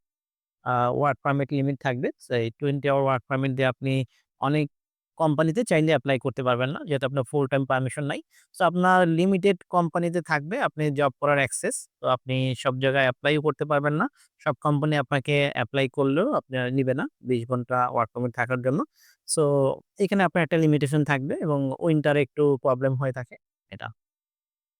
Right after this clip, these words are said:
সেকেন্ড থিং হচ্ছে, আ, আপনি যদি মনে করেন, আ, আপনি অনেক ভালো একটা ইউনিভার্সিটিতে গেছেন, ভালো সাবজেক্টে পড়াশোনা করছেন এবং ভালো রেজাল্ট করছেন, আইটি রিলেটেড বা something others।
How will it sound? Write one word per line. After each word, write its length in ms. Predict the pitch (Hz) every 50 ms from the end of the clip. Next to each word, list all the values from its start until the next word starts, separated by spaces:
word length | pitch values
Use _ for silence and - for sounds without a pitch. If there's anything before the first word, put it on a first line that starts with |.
| _ _ _ _
সেকেন্ড 420 | - - 202 190 - 233 226 214
থিং 140 | - 240 233
হচ্ছে, 460 | 220 214 - - - 214 214 214 214
আ, 320 | - - - 156 147 147 147
আপনি 340 | - 175 165 - - 202
যদি 200 | 190 196 - 220
মনে 220 | 202 185 180 185 185
করেন, 340 | 185 185 180 180 185 180 -
আ, 340 | - 147 143 139 139 139
আপনি 200 | 139 131 - 156
অনেক 240 | 147 147 151 151 139
ভালো 280 | 131 131 135 139 143 143
একটা 220 | 139 131 - -
ইউনিভার্সিটিতে 540 | 143 139 139 139 135 - - 135 139 139 135
গেছেন, 400 | 131 131 - - 139 135 135 131
ভালো 260 | 117 120 123 127 135
সাবজেক্টে 540 | 120 - 135 127 123 123 - 131 - - 135
পড়াশোনা 360 | - 131 127 117 - 139 135
করছেন 300 | 127 - 139 127 - 180
এবং 200 | 202 185 175 160
ভালো 260 | 135 131 127 127 131
রেজাল্ট 260 | 131 127 127 127 123 -
করছেন, 360 | - 127 117 - 160 196 254 -
আইটি 300 | - 120 113 117 120 120
রিলেটেড 320 | 117 120 120 - 120 123
বা 220 | 120 120 120 120 117
something 500 | - - 123 107 107 - 120 117 113 117 131 - 120
others। 320 | 113 113 139 180 - -